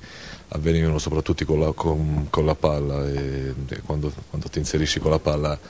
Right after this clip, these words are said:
eh, gli occhi sono tutti, insomma, verso, verso di te, no? E,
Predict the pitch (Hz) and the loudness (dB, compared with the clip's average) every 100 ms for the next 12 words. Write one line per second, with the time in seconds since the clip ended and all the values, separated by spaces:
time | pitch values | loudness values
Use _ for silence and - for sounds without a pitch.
0 | - - - - 73 82 - 78 80 73 | -18 -18 -8 -2 2 2 2 0 0 0
1 | - 71 76 - 76 73 76 - 71 71 | -4 -4 -2 0 0 0 0 0 0 2
2 | 73 - 76 76 76 69 73 80 - - | 2 2 0 2 0 0 -2 -4 -8 -16
3 | - - 67 64 65 | -10 -6 -6 -6 -8